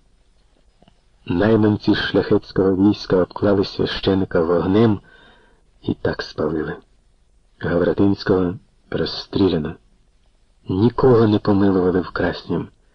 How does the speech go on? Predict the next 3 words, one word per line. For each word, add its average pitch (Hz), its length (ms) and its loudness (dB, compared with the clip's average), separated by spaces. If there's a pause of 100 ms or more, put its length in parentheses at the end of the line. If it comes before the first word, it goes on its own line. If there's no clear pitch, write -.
(520)
Здобич 113 640 0
велику 90 400 0
загорнули. 85 680 -4